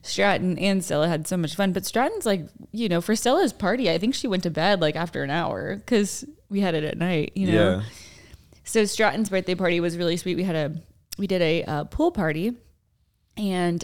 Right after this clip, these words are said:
Speaker 1: um, <laughs> so we don't have, like, a ton of friends that have babies. We're kind of, like, I think there's, like, only, like, two or three of us now.
Speaker 2: Yeah, there were, like,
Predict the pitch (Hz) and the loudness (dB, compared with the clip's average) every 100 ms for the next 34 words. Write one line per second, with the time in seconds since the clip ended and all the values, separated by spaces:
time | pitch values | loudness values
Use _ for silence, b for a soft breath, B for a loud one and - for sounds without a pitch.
0 | - 165 156 160 - - 220 214 - _ | -2 0 0 -4 -8 -8 -8 -8 -18 _
1 | _ - - - - - - 226 214 202 | _ -18 -18 -20 -20 -10 0 4 4 2
2 | 277 453 208 190 196 202 - - 180 180 | 0 -2 0 2 2 0 -6 -6 -4 -2
3 | 175 - - - - 160 190 180 185 151 | -2 -6 -18 -8 -2 0 0 0 -2 -2
4 | 156 151 180 220 247 - - _ _ _ | -4 0 2 2 0 -8 -18 _ _ _
5 | 233 254 269 285 190 165 151 - - - | -2 2 4 4 4 2 0 -8 -20 -18
6 | - 226 190 185 170 - 175 170 165 - | -4 0 0 0 -2 -2 0 0 0 0
7 | 185 175 170 - 190 196 214 208 226 247 | 0 0 -2 0 0 -2 0 2 2 2
8 | 113 143 233 208 87 | 0 -4 -6 -6 -8